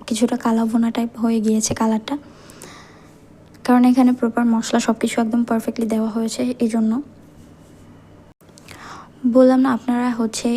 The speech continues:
এই প্যাকেটের মশলা যেটুকু থাকে, এটা দিয়েই হালিম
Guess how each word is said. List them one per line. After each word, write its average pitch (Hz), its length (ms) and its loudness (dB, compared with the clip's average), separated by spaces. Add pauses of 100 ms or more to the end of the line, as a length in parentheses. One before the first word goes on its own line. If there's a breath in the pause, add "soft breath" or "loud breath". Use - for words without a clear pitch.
এই 226 180 -2
প্যাকেটের 233 480 -4
মশলা 226 400 -2 (220)
যেটুকু 226 420 -2
থাকে, 220 400 -4
এটা 226 140 -2
দিয়েই 233 340 0
হালিম 233 360 0